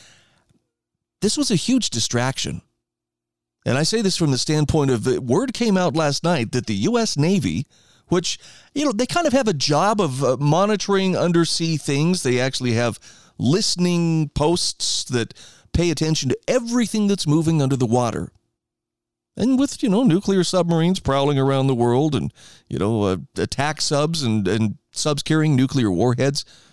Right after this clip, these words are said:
you can kinda see where that would be sort of a big deal. But the point is, they knew as of Sunday afternoon that this submersible had imploded.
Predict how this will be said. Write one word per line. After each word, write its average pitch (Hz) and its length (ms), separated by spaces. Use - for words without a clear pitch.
you 214 80
can 254 80
kinda 214 200
see 202 200
where 165 120
that 143 140
would 147 140
be 120 340
sort 113 220
of 104 80
a 110 40
big 123 220
deal. 127 380
But 147 140
the 135 80
point 233 320
is, 120 220
they 202 300
knew 185 260
as 139 220
of - 140
Sunday 196 640
afternoon 131 720
that 120 180
this 147 120
submersible 139 600
had 123 160
imploded. 156 580